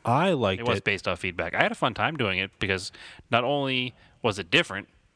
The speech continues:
Speaker 2: we also killed two birds with one stone, which is always good in the world of doing things.
Speaker 1: We got stuff done.
Speaker 2: Yes.
Speaker 1: So I think in the future, occasionally, we will do that if a, if a project makes sense to do that on.
Speaker 2: Yeah, of course.
Speaker 1: 'Cause it, it was pretty easy where we're both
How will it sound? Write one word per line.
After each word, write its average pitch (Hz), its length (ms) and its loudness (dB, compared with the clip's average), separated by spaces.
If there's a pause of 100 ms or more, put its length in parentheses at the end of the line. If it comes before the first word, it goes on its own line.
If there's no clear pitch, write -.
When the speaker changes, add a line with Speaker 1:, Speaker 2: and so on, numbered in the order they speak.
(280)
Speaker 2:
we 120 80 2
also 131 220 2
killed 139 280 -2
two 147 140 0
birds 127 180 2
with 113 160 -6
one 110 140 -2
stone, 117 420 0
which 123 140 -6
is - 100 -4
always 208 360 0
good 139 500 0
in 139 100 2
the 131 100 2
world 147 200 2
of 135 80 -2
doing 127 200 0
things. 98 160 0
Speaker 1:
We 117 80 2
got 101 220 2
stuff - 240 0
done. 131 300 2
Speaker 2:
Yes. 95 160 -2
Speaker 1:
So 113 260 4
I 113 120 0
think - 360 -2
in 139 160 0
the 139 80 0
future, 165 480 2
occasionally, 117 840 0
we 107 160 2
will 104 240 4
do 101 180 2
that 104 340 2
if 104 220 -4
a, 95 260 2
if - 160 -4
a 101 60 2
project 107 480 0
makes 98 240 -2
sense 113 280 0
to 127 100 0
do 123 140 2
that 131 120 0
on. 156 380 -2
Speaker 2:
Yeah, 143 120 2
of - 120 -6
course. 107 320 -4
Speaker 1:
'Cause 104 160 4
it, 98 280 0
it 110 100 -2
was 101 140 2
pretty 120 360 0 (120)
easy 127 280 2
where 113 180 4
we're 98 140 0
both - 420 0